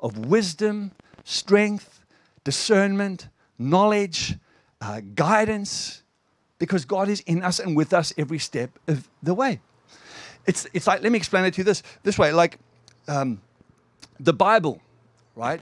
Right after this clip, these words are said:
The Bible is, is, is kinda like, uh, a map, and, and sometimes it's like a compass. Now, if I was to say to you, "All right, I want you to make your way from here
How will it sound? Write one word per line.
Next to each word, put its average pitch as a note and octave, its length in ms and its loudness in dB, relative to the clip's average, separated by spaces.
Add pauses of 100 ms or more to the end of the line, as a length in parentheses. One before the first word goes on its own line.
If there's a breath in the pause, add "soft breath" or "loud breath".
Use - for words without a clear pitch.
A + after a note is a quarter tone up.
(140)
The D3+ 100 -8
Bible A#3 420 2
is, D#3 220 -2 (800 soft breath)
is, C#3+ 160 -4 (260)
is - 120 -6
kinda B3 260 -2
like, A3+ 420 2
uh, A#2 400 2 (960)
a C#3 80 0
map, E3 420 0 (1300 soft breath)
and, D#3+ 160 0
and D3 140 -2
sometimes A3 680 0
it's - 160 -6
like D#3+ 200 2
a D3+ 40 0
compass. - 560 -6 (1300 loud breath)
Now, E3 280 2 (800)
if F#3 160 4
I C4+ 100 6
was D4+ 200 2
to A3+ 240 -2
say F#3+ 220 2
to F3 60 0
you, F3 140 0
"All F#3 60 4
right, D3 120 4
I E3+ 60 -4
want B3 240 0
you B3 60 -2
to G3+ 80 0
make F#3+ 240 -2
your F#3+ 80 4
way F3 180 4
from D#3 440 0
here F3 600 2